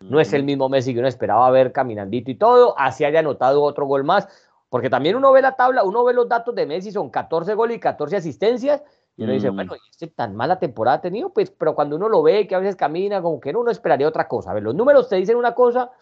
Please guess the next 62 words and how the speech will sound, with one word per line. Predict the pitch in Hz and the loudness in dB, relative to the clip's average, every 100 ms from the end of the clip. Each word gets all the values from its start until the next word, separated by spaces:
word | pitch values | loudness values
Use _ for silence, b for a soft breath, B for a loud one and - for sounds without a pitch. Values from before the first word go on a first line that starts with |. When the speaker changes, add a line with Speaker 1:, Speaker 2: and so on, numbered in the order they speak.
| b _ _ | b _ _
Speaker 1:
eh, | 123 | -4
eh, | 127 101 123 104 - | -4 -4 -6 -8 -10
eh, | 120 | -6
en | 139 | -4
el | 135 | -2
campo | 151 190 214 | -2 -2 -2
Messi | 196 196 185 180 | -2 -4 -6 -8
te, | 143 113 | -8 -8
te | 123 | -4
da | 127 185 | 0 2
otra, | 247 247 | 2 0
pero | - 131 | -4 -6
al | 113 | -8
fin | 156 | -10
de | 175 | -10
cuentas | 180 170 | -8 -6
los | 165 123 | -6 -6
números | 160 175 113 | -4 -4 -4
son | 135 | -4
los | 175 | -6
números, | 202 233 233 214 b b b - | -4 0 2 2 b b b -4
y | |
la | 123 131 | -2 0
temporada, | 135 120 127 175 | -2 0 2 2
pues, | 175 139 | 2 -4
no | 139 | -4
puede | 170 165 | -6 -4
ser | 165 | -6
considerada | 180 147 127 156 | -6 -6 -4 -4
tan | 160 | -6
desastrosa. | 131 107 - 170 117 - _ _ | -10 -10 -2 -2 -2 -12 _ _
Lo | - 135 | -8 -6
que | 139 | -6
sí | 127 | -8
yo | 139 196 | -6 -4
creo | 240 | -2
que | 226 | -4
pasa | 180 151 190 | -6 -6 -4
mucho | 202 214 | -4 -2
de | 202 | -2
agache, | 127 110 92 - - | 0 -4 -6 -10 -10
y, | 151 147 | -12 -10
y | |
tiene, | 139 175 214 | -6 -4 -6
tiene, | - 165 | -6 0
a | |
ver, | 135 104 | 2 0
también | - 131 165 | -4 -8 -4
se | |
entiende | 196 190 196 185 | -6 -2 -2 0
de | |
esta | 180 175 | -2 -2
forma, | 170 147 123 | -2 -2 -4
Mora. | 92 73 - _ _ _ _ | -8 -10 -14 _ _ _ _
Speaker 2:
Mm. | 120 127 113 95 | 0 2 2 -2
Speaker 1:
¿Quiénes | 90 277 | -2 0
jugaron | 247 233 254 | 2 4 4
la | |
final | 190 196 208 | 4 2 0
del | 214 | -2
Mundial? | 170 127 82 - _ _ _ _ _ _ _ | -2 -4 -6 -12 _ _ _ _ _ _ _
Speaker 2:
Francia | - 196 277 285 - 277 277 | 2 4 4 0 -2 0 0